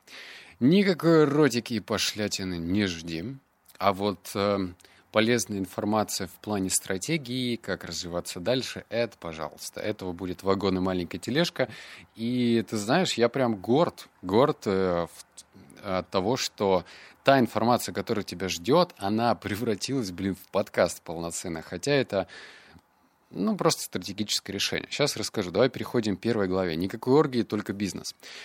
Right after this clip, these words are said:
Что значит тройничок? И вообще у меня получается, если уже действительно, а, до конца держаться по шляцкой терминологии, то у меня четверядничок получается. Что это значит? Помнишь, я тебе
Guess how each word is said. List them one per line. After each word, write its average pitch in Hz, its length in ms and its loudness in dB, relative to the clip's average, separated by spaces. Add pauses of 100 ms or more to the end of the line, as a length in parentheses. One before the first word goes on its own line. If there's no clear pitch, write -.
Что - 200 0
значит 156 280 2
тройничок? 123 540 2
И - 20 4
вообще 110 240 2
у 156 40 6
меня 123 120 6
получается, 107 680 2
если 101 280 0
уже 90 180 -6
действительно, 85 720 -6 (360)
а, 76 340 -2 (580)
до 110 160 -2
конца 127 300 4
держаться 104 540 0
по 101 200 0
шляцкой 95 680 2
терминологии, 104 640 0
то - 140 -6
у - 20 -2
меня 110 180 2
четверядничок 107 2250 0
получается. - 720 -6 (560)
Что - 160 0
это 170 100 0
значит? 147 380 0 (540)
Помнишь, 185 360 6
я 110 140 4
тебе 101 580 0